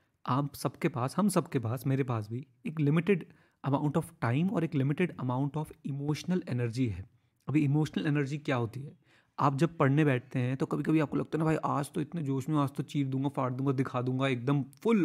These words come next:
on जोश होता है। आप जब कोई भी अपना काम करने बैठते हैं, at times you have that good emotional energy with you, और आप उस इमोशनल एनर्जी के साथ जब काम करते हैं तो आपको पता है आउटपुट बहुत ज़्यादा आता है। अब रिग्रेट क्या करता है ना, पछतावा क्या करता है? पछतावा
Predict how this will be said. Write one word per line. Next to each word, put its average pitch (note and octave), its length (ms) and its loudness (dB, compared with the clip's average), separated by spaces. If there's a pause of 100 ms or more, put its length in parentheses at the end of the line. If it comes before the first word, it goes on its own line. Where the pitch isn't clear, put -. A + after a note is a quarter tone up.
(140)
on E3 280 6
जोश C3 380 4
होता A2 180 -4
है। - 60 -12 (600)
आप D3+ 100 4
जब D#3+ 140 0
कोई E3+ 160 8
भी F#3 60 6
अपना E3+ 160 0
काम D3 240 0
करने C3+ 220 -2
बैठते B2+ 320 -2
हैं, C#3 140 -2 (320)
at - 40 -6 (120)
times D3+ 280 4 (400)
you A#2 160 -8
have C3+ 240 -2
that C#3 100 -2 (720)
good E3 320 2
emotional C#3+ 360 2 (120)
energy A#2+ 460 0
with A#2+ 220 -2
you, D3+ 200 0 (420)
और - 140 -2
आप C#3 280 0
उस D3+ 160 -6
इमोशनल B2 380 -2
एनर्जी A#2+ 200 -2
के A#2 60 -8
साथ A2+ 160 -6
जब A#2 160 -8
काम A2+ 240 -4
करते A#2 220 -4
हैं A#2+ 60 -4
तो B2 60 0
आपको A2+ 220 -2
पता A2+ 140 -2
है - 60 -4
आउटपुट A2+ 280 -2
बहुत G#2+ 280 -2
ज़्यादा G#2 200 -2
आता G#2 200 -12
है। - 60 -18 (600)
अब D#3 120 2
रिग्रेट C#3+ 360 2
क्या E3+ 140 2
करता B2+ 260 -2
है A#2 60 0
ना, C3+ 140 0
पछतावा C3+ 500 -2
क्या C3+ 160 -6
करता A2+ 260 -6
है? - 120 -14 (440)
पछतावा C3 580 0